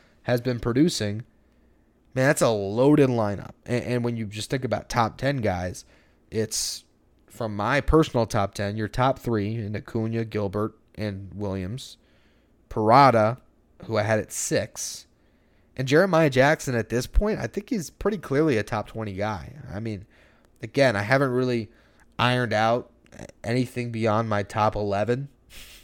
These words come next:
um, you know, 'cause I had ten plus Mauricio. So I had Mauricio slotted in there at five. Um, and then I, you know, wanted to extend it out because I was torn between Christian Scott and Mike Vasil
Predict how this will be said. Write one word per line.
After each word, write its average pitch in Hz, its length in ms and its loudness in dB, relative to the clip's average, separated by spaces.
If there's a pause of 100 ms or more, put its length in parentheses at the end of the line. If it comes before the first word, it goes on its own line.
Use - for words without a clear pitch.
(560)
um, 110 580 0
you 104 80 -6
know, 104 120 -2
'cause 104 180 -4
I 101 60 0
had 107 380 0 (800)
ten 120 320 -2
plus 123 300 -2
Mauricio. 117 600 0
So 101 120 -4
I 104 40 -4
had 107 140 -2
Mauricio 110 480 -2
slotted 101 380 -2
in 104 140 -6
there 104 200 -2
at - 140 -8
five. 101 640 -6 (360)
Um, 95 540 -8 (120)
and 113 160 -8
then 107 100 -6
I, 95 240 -6 (220)
you 101 80 -10
know, 98 80 -4
wanted 110 320 0
to 120 120 -4
extend 110 380 -4
it 104 80 0
out 104 280 0
because 104 260 -6
I 104 60 2
was 98 160 -2
torn 107 340 -6
between 104 300 -10
Christian 101 320 -8
Scott 104 300 -4
and 95 80 -12
Mike 104 200 -6
Vasil 104 460 -2